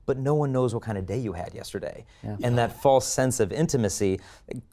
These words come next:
Speaker 1: drives them deeper to this loneliness where they're seeking out in a way to medicate the, the loneliness through sexting, porn, and other types of things that leave them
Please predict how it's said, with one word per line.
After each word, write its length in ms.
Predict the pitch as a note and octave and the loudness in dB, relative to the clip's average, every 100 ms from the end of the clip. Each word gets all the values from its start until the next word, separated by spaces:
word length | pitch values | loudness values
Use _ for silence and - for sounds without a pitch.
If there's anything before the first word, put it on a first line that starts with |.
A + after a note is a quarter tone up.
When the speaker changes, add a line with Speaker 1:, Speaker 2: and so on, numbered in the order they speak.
| E3 | -2
Speaker 1:
drives 300 | C3 D3 G#3+ | 4 6 6
them 120 | C#3 | 4
deeper 280 | B2 D#3 C#3 | 4 4 4
to 80 | A#2 | 4
this 160 | G#2+ | 4
loneliness 560 | F2+ B2 G3+ A2+ G#2 - | 2 2 2 0 -2 -2
where 80 | B2+ | -2
they're 120 | A#2 | -2
seeking 400 | G#2+ - C3 C3 | -2 -4 -4 -2
out 200 | A2+ G#2 F2+ - | -2 -2 -8 -8
in 120 | D3+ | -2
a 60 | C3+ | 0
way 160 | C3+ | 2
to 60 | C3 | 2
medicate 640 | A#2 A2+ F3 - G2+ G2 - - | 0 0 0 -2 -6 -6 -8 -14
the, 220 | G#2+ - | -6 -4
the 160 | G#2 | -2
loneliness 580 | A2+ C#3+ G3+ G#2 F#2+ G#2+ | -2 -2 -2 -6 -8 -12
through 360 | - - B2+ A#2+ - - | -10 0 2 2 -2 -12
sexting, 520 | - C#3 B2 - B2+ | -4 -2 -2 0 0
porn, 280 | A2+ A2+ G#2+ G2+ | 0 0 0 0
and 60 | |
other 220 | F#2 G2 F#2+ | -2 -2 -2
types 240 | F2+ - | -6 -10
of 80 | G2 | -4
things 280 | F3 D3+ C#3+ | -2 -2 -2
that 120 | - | -2
leave 180 | A2+ G2+ | -2 -2
them 140 | G2+ | -4